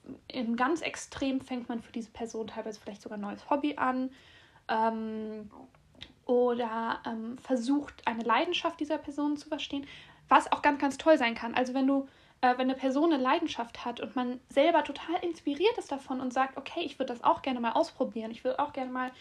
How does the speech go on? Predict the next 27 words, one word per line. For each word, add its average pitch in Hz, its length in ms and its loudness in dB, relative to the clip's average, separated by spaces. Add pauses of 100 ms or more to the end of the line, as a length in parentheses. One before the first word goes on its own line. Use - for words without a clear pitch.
(240)
dieses 254 280 -2
Hobby 320 200 2
ausprobieren 262 600 -4
oder 254 240 -4
so, 262 280 -6 (520)
ähm, 247 420 -2
oder 254 240 2
würde 254 160 4
diese 247 200 -2
Leidenschaft 269 540 -4
gerne 233 200 -4
teilen“, 262 440 -6 (220)
dann 233 140 -4
ist 277 160 -6
das 277 100 -6
ja - 140 -4
auch - 40 -10
voll 233 220 -2
okay, 233 480 -2 (560)
solange 277 680 2 (160)
man 247 200 0
sich 254 200 -6
nicht 240 120 -6
selber 240 260 2
dafür 233 260 -4
verbiegt 226 500 -6
und, 220 160 -8